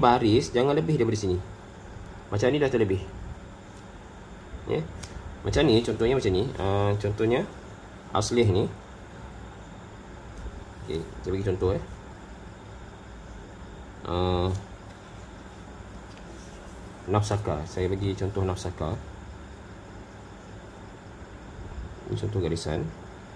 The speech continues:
Yuslih ni saya, uh, nanti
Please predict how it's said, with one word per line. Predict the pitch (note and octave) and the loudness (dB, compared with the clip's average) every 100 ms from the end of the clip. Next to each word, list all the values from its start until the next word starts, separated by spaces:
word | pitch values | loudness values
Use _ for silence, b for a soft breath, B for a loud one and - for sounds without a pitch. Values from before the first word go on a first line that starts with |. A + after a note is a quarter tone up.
| - - - - - - - - - - - - - | -12 -12 -14 -14 -14 -14 -14 -14 -14 -14 -14 -10 -2
Yuslih | F#2 G2+ G#2+ | 0 4 4
ni | D3+ | 6
saya, | A#2+ A#2+ A#2+ - - - - | 6 4 2 -8 -14 -14 -2
uh, | G2+ G#2 G#2 | 2 6 6
nanti | G#2 G#2+ C#3+ C3 B2 | 4 2 2 2 2